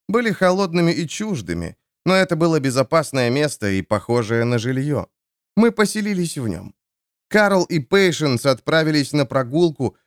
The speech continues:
и приобрели немного самой простой мебели, чтобы придать дому более жилой вид. Они воспользовались фальшивыми именами и ложными счетами, предоставленными нам программой Тониуса. В эти первые дни все происходящее казалось игрой.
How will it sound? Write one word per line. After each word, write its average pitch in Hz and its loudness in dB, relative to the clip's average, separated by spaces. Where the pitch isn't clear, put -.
и 165 4
приобрели 196 2
немного 208 2
самой 185 0
простой 160 0
мебели, 165 0
чтобы 135 -2
придать 131 -2
дому 156 0
более 127 -2
жилой 147 -2
вид. 143 -8
Они 190 4
воспользовались 131 2
фальшивыми 131 0
именами 135 0
и 117 0
ложными 123 0
счетами, 143 -2
предоставленными 110 0
нам 113 0
программой 87 -2
Тониуса. 92 -4
В 202 2
эти 226 0
первые 202 0
дни 175 0
все 190 -2
происходящее 185 -2
казалось 165 0
игрой. 147 -4